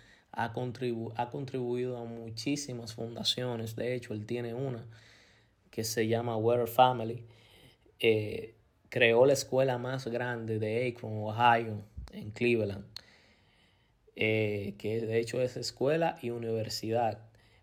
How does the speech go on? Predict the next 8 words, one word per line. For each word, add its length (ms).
para 280
que 640
los 720
estudiantes 1040
o 340
familias 760
de 100
bajos 400